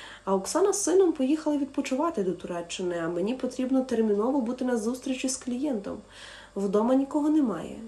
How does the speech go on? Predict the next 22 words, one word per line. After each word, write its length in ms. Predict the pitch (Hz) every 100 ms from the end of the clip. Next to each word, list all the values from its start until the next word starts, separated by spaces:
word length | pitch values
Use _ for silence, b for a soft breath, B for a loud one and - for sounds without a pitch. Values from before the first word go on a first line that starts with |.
| 202
Візьми 340 | 220 277 494
таксі 340 | 392 - - 359
і 140 | 247
їдь 140 | 247
додому, 480 | 226 196 190 180 160 170
а 40 |
я 180 | 196 240
ввечері 440 | 208 226 226 208
подзвоню». 500 | 202 202 202 202 180 - - - - - - - - - - - - - - - - - -
І 100 | 208
він 180 | 196 214
засунув 480 | 208 208 262 220 190
їй 180 | 190 190
двісті 400 | 180 214 - 202
гривень, 480 | 190 269 277 220 208 B B -
забувши 600 | 196 202 185 233 - 233
при 180 | - 190
цьому 380 | - 226 220 202
про 200 | - 196
її 300 | 190 190 196
день 280 | 196 196
народження. 600 | 196 185 170 - 170 -